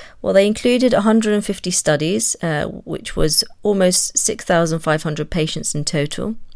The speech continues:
Uh, and these were largely female patients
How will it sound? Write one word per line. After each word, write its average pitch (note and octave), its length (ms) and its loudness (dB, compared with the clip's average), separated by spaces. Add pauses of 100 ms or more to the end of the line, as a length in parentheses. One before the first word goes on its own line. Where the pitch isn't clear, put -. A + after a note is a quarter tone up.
(520)
Uh, D#3+ 140 0
and F#3 120 0
these G#3+ 140 2
were A3 100 6
largely G#3 380 6
female A3 400 4
patients D#3+ 600 4